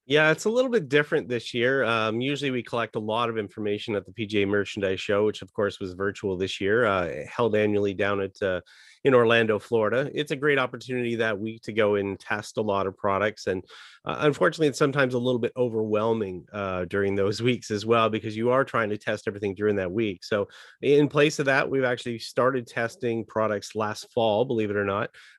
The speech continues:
Uh, I would say some of the products that are included in the guide this year, uh, the first one's probably hit last September. So it's been a while, yeah, really working on it. And, uh, I, I think, you know, equipment is always an exciting thing for, uh,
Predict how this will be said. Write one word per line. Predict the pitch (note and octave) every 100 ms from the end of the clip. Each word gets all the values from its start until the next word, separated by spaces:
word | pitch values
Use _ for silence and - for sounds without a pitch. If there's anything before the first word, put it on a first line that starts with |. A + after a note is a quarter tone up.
| -
Uh, | G#2 G2+
I | E2
would | A2+ A2+
say | - A#2 G#2+
some | - A#2+
of |
the | A2
products | - A2 A2+ G#2+
that | A2
are | G#2
included | G2 - A#2 A2 G2
in | A2 A2 G#2
the | F#2+
guide | G#2 G2+ G#2+ G#2+
this | G#2 -
year, | G#2 G2+ G#2 G#2 - _ _
uh, | - G2+ G2+
the | G2
first | - D3+ D#3 -
one's | D3 C#3+
probably | - - E3 G3+
hit | E3+ E3 -
last | B2 C3+ C#3+ -
September. | - - - C#3 D3 F2+ A1+
So | - A#2 G#2
it's | G#2
been | C#3
a | D#3
while, | A#2 A2+ C3+ A#2+ F#2+ F#2 _ _ - _ -
yeah, | A2 G2+
really | G2 A#2+ A#2 G#2+
working | G#2+ A#2+ B2+ A#2
on | G2 F#2+
it. | A2+ -
And, | A2+ A2 G#2+ G#2+ G#2
uh, | A2 G#2+ G#2+ G#2
I, | D#2 - G3
I |
think, | G#3+ A#3+ A3+ _ _ - - -
you | F3+
know, | F#3
equipment | E3 - A#3+ A#3+ A3
is | F3
always | D#3+ C#3+ C#3+ D#3
an | C3
exciting | - B2 A2+ A#2+
thing | A#2 G#2+ A#2+
for, | - A#2 G#2+ G#2
uh, | G2 F#2+